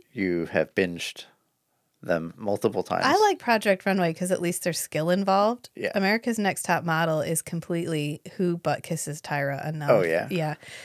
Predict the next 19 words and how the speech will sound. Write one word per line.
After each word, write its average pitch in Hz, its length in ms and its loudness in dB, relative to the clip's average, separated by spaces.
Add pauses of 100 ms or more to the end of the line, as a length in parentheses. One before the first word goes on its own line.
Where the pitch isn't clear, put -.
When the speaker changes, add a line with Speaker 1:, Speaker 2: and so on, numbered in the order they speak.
(160)
Speaker 2:
So 202 420 4 (320)
she's 285 340 -4
in 214 220 2
the 190 80 0
season 185 480 2
where 170 320 2
she - 160 -8
gets, - 240 0 (560)
they 156 340 2
actually, 147 460 -6
pardon 156 300 -4
me, 151 280 -8
they 196 240 8
get 202 220 0
to - 80 -4
the 185 120 0
very 175 340 2
end 175 360 0 (440)
and 175 400 2